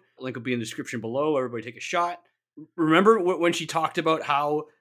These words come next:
they had a whole team doing the deployment, right? And they had an architect in that mixed rate bundle,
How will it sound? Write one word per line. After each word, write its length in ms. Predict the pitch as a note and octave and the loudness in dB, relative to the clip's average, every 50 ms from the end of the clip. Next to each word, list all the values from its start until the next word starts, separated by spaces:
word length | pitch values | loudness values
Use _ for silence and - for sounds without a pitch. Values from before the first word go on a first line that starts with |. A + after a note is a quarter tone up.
| _ _ _ | _ _ _
they 280 | C#3 B2 C3 C3 C3 C3 | -12 -6 -4 -2 -2 -2
had 580 | - - C3+ B2+ C3 C3+ C#3 C#3+ C#3 C#3+ C#3 - _ _ _ _ _ _ _ _ _ _ - | 0 0 2 2 4 2 2 0 -2 -6 -10 -12 _ _ _ _ _ _ _ _ _ _ -12
a 60 | - | -12
whole 260 | - - C#3+ D3+ F3+ | -8 -2 0 0 0
team 460 | F3+ F3+ - - F3 E3 D#3 C#3+ B2+ B2 | 0 -2 -6 -2 2 2 2 2 2 0
doing 260 | B2 B2 B2+ B2+ B2 | 0 0 0 0 -2
the 80 | A#2 | -4
deployment, 480 | G#2+ A2 - - B2+ A#2+ A#2 G#2 F#2 - _ G#2+ | -6 -10 -12 -10 -10 -8 -8 -10 -12 -14 _ -10
right? 300 | G#2+ G#2+ A#2 C#3 C3+ - _ _ _ _ _ _ | -8 -8 -8 -8 -10 -14 _ _ _ _ _ _
And 140 | C3+ C3+ C3+ | -6 -2 -2
they 80 | B2+ A#2+ | -2 2
had 240 | A#2+ D#3+ E3+ E3+ D#3+ | 4 4 6 6 4
an 100 | D#3 D3+ - | 2 0 -2
architect 680 | - C#3 D3 C#3+ - C3 - - C3 G#2+ G#2 - - - - | -2 0 0 0 -2 -8 -8 -6 -6 -6 -6 -10 -14 -14 -10
in 160 | D3 B2+ B2 | -8 -6 -6
that 160 | A#2+ A2 A2 | -6 -6 -6
mixed 280 | A2 A#2 A#2 A#2 - - | -8 -8 -10 -12 -12 -10
rate 260 | B2+ A#2+ A#2 A2+ A2+ | -10 -10 -10 -12 -12
bundle, 440 | A2+ A2 A2+ A#2+ C3+ D3+ F3 E3+ - | -12 -10 -8 -8 -6 -8 -8 -10 -12